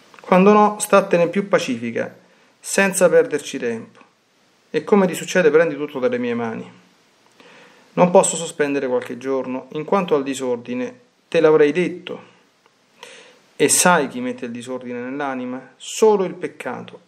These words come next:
anche minimo. Oh, come la deforma, la scorolisce, la debilita.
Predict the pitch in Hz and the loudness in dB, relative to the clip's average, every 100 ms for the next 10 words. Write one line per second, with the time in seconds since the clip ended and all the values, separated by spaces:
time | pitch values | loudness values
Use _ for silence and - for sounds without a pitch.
0 | _ 170 180 180 147 120 120 127 120 _ | _ -2 -2 -4 -8 -10 -12 -14 -18 _
1 | _ _ _ _ _ _ _ _ _ - | _ _ _ _ _ _ _ _ _ 0
2 | 151 165 160 147 131 131 127 120 143 127 | 6 8 6 0 -4 -4 -4 -4 -4 -4
3 | 117 117 120 - 127 127 131 127 - 120 | -6 -8 -10 -10 -8 -6 -8 -8 -10 -12
4 | 117 120 120 120 131 120 117 | -8 -8 -8 -6 -6 -6 -10